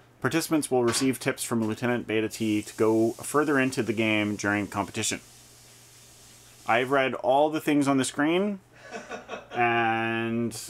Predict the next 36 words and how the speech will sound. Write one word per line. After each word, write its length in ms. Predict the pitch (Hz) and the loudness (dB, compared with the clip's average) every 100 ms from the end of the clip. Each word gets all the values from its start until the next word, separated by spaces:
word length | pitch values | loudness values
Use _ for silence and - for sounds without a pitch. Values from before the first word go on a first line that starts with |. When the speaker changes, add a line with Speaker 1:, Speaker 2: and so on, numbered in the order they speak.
| - _ _ _ _ | -18 _ _ _ _
Speaker 2:
There 180 | - - | -14 -10
are 120 | - | -6
no 120 | 220 | -6
more 200 | 240 240 | -6 -4
to 60 | 117 | 0
Speaker 1:
there's 180 | 131 | 2
Speaker 2:
be 40 | 139 | 2
Speaker 1:
no 60 | |
Speaker 2:
read. 60 | 165 | 4
Speaker 1:
more 180 | 180 190 | 4 4
things 320 | - 175 165 | 2 0 0
to 60 | 156 | 0
be 80 | 156 | 2
read. 300 | 147 143 151 - - - - - - - - - | 4 2 0 -6 -20 -20 -20 -20 -20 -20 -14 -4
I 60 | |
have 220 | 131 170 156 | 0 0 0
this 120 | 143 | 0
glass 300 | 170 151 143 | 2 2 2
of 140 | 123 | 0
water, 420 | 160 196 156 190 - - - - - - - - | 4 4 4 0 -2 -14 -20 -20 -20 -20 -20 -2
which 280 | 143 180 - - | 2 2 0 -2
I'm 80 | 147 | 2
not 160 | 180 170 | 2 2
sure 200 | 175 160 | 2 2
if 140 | - | 4
you're 140 | 147 | 2
familiar 340 | 131 202 247 196 | 2 2 2 2
with 120 | 123 | 2
this, 140 | 135 | 0
but 200 | - 139 - - - - | 0 -2 -2 -12 -10 -2
you 100 | 160 | 0
can 140 | 160 | 0
see 180 | 139 151 | 2 2
right 320 | 151 170 170 | 2 0 -2
through 280 | - 175 | -4 0
it. 100 | 143 | 0